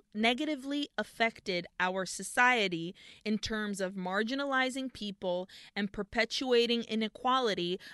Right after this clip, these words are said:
among the non-rich and non-white sectors of our societies. The African American characters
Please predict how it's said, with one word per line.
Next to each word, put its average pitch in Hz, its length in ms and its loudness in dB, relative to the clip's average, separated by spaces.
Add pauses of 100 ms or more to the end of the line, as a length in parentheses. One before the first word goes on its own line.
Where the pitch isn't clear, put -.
among 202 300 0
the 190 100 0
non-rich 185 960 2 (180)
and 196 280 0
non-white 180 680 0
sectors 165 640 -6
of 185 180 -6
our 165 300 -2
societies. - 960 -8 (560)
The 208 160 2
African 262 420 4
American 226 520 2
characters 180 680 -2